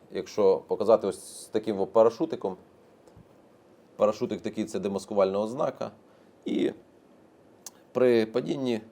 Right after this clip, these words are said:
вони встають на ножки ось так. І потім датчик забивають в землю. Це називається сейсмічний датчик. Е, в цій <clears throat> пом три знаходиться всередині вже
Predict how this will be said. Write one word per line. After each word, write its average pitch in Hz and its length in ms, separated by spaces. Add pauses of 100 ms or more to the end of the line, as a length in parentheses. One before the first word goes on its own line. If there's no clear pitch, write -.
(100)
вони 120 200
встають 113 520 (240)
на 113 140
ножки 151 340
ось 107 160
так. 98 280 (540)
І - 120 (480)
потім 113 380
датчик 135 520 (840)
забивають 98 520
в 78 40
землю. 73 320 (440)
Це 160 120
називається 107 480
сейсмічний 92 500
датчик. 78 360 (640)
Е, 80 680 (320)
в - 60
цій 143 400 (560)
<clears throat> - 360
пом 131 280
три 175 260 (380)
знаходиться 98 1160 (360)
всередині 120 540
вже 90 480